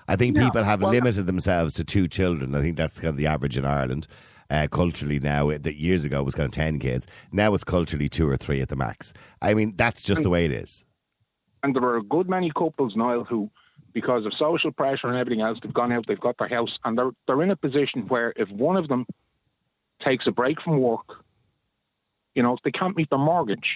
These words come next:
Speaker 3: or if they get,
Speaker 1: Mm.
Speaker 3: if they get a, if they get an, if they get some kind of an agreement or a deal on their mortgage, they still end up having to pay that in the long run, and other things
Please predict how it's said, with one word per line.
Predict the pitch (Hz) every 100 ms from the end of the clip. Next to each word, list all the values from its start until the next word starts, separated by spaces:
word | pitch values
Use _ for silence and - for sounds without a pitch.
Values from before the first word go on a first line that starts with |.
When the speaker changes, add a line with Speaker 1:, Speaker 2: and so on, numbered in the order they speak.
| - - _ _ 127
Speaker 3:
or | 127
if | -
they | 123
get, | 151 147
Speaker 1:
Mm. | 139
Speaker 3:
if | -
they | 123
get | 143
a, | 135 113 117
if | 113
they | 117
get | 113 127
an, | 113 - -
if | - -
they |
get | 120 135
some | 170 143
kind | 143
of | 123
an | 117
agreement | 107 131 139 131
or | 113 104
a |
deal | 110 127 135
on | 117
their | 104
mortgage, | 113 135 127 - - _ _ _ _ -
they | 170
still | - -
end | 180 165
up | 151
having | 151 139 120
to | -
pay | 135 131
that | 123 -
in | 104
the |
long | 107 131 127
run, | 104 104 - -
and | 135 180
other | 247 202
things | 160 123